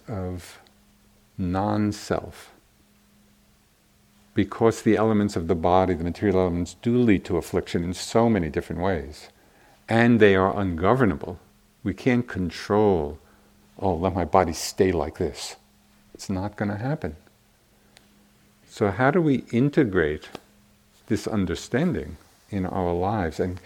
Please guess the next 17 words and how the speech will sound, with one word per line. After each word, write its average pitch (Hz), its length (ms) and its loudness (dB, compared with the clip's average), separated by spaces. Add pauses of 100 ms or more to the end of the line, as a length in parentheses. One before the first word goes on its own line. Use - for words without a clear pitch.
(180)
and 104 100 4
really 151 180 10
keep 139 220 6
it 113 100 6
in 101 120 4
the 87 80 2
forefront 135 920 4
of 95 200 -6
our 87 200 2
awareness? 90 600 -4 (480)
Because 104 200 2
again, 104 340 8
none 143 280 4
of - 400 -10 (100)
what 104 200 4
I've 87 160 4
said, 98 540 4